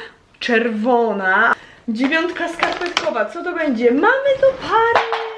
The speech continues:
Pako, coś ty narobił. Mamy do pary, uwaga, e, drugą szare-, szarą skarpetkę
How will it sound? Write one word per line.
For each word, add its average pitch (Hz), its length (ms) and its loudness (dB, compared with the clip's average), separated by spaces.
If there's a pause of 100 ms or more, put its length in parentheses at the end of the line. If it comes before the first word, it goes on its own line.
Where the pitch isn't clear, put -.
(800)
Pako, 339 1160 0
coś 453 160 -6
ty 508 100 -8 (180)
narobił. 311 720 0 (380)
Mamy 339 340 4
do 330 140 -4
pary, 277 340 0
uwaga, 277 500 0 (360)
e, 233 220 2
drugą 269 500 2 (100)
szare-, 262 540 0 (200)
szarą 269 380 0
skarpetkę 262 760 0